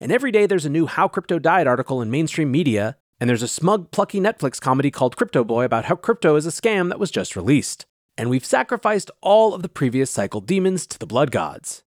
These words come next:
I'm thinking we're back." Indeed, I even saw some of that famous crypto hyperbole <laughs> creeping back into the story. Crypto Intern tweeted,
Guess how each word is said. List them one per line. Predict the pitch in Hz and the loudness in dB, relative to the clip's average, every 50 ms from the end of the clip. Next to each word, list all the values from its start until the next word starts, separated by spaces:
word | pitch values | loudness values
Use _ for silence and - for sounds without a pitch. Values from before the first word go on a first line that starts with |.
| _ _ _ - | _ _ _ 2
I'm | 180 208 202 | 2 2 2
thinking | - - 101 92 - 98 92 92 | 0 -2 -6 -6 -6 -8 -8 -8
we're | 87 78 78 | -10 -12 -6
back." | - 117 113 104 - - - - - _ _ _ _ _ _ _ _ _ | -2 -2 -2 -2 -2 -6 -10 -18 -20 _ _ _ _ _ _ _ _ _
Indeed, | - 143 151 175 170 | -2 0 2 2 4
I | 160 165 | 4 2
even | 170 143 170 214 208 262 233 208 | 2 2 0 0 0 -2 -4 -6
saw | 160 - - 180 160 175 175 | -6 -2 0 2 2 2 0
some | - - 180 165 | 0 -2 -2 -2
of | 175 165 | 0 0
that | 151 151 139 - - | 0 0 -2 -2 -6
famous | - - - 165 185 196 190 185 175 | -6 -2 0 2 2 2 2 0 -2
crypto | - - - 175 - - 180 165 | -2 -4 -4 -4 0 2 2 2
hyperbole | 156 - 156 139 - - - 156 151 151 143 127 120 107 101 - - _ | 2 2 0 0 0 2 2 2 2 2 0 0 -2 -2 -4 -8 -12 _
<laughs> | _ - | _ -12
creeping | - - 185 175 170 - - 202 185 156 | -2 0 0 0 0 2 2 2 0 2
back | 131 151 147 147 143 - | 2 2 2 2 2 2
into | 151 143 143 143 | 2 2 2 2
the | 127 123 120 | 0 -2 -4
story. | - - 131 120 120 117 110 101 95 95 - _ _ _ _ _ | -2 -2 2 2 4 4 2 0 -2 -4 -10 _ _ _ _ _
Crypto | - 185 - - 170 156 | -2 0 2 4 4 4
Intern | 160 156 - 160 143 135 | 4 2 2 0 0 0
tweeted, | - 127 143 131 127 123 117 117 | 0 0 0 2 2 2 0 -2